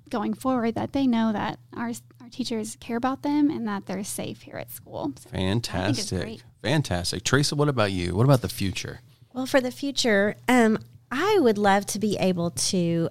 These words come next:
Speaker 3: um, hold district-wide parent meetings.
Speaker 2: Ooh,
Speaker 3: Just
Speaker 2: interesting.
Speaker 3: come ask questions. "How do I do this with my child? What can I do?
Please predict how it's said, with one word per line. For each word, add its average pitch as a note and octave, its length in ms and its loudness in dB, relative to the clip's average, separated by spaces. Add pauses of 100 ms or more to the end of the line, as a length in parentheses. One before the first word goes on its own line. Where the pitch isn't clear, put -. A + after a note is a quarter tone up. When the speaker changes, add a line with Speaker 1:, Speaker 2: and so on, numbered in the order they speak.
Speaker 3:
um, E3+ 500 2 (540)
hold A3 680 4 (140)
district-wide G#3+ 1120 0 (200)
parent F3+ 380 -4
meetings. - 520 -6 (180)
Speaker 2:
Ooh, F#2+ 580 -4 (120)
Speaker 3:
Just E4 280 0
Speaker 2:
interesting. C#4+ 260 0
Speaker 3:
come - 400 0
ask F4+ 300 -8
questions. D4+ 560 -4
"How D4 180 -4
do E4+ 140 -2
I D#4 100 0
do C#4+ 180 0
this C4 280 2
with A#3+ 140 -4
my G3+ 120 -2
child? G3 360 -4
What C4 180 -4
can D#4 140 -2
I C#4+ 160 0
do? G#3+ 340 6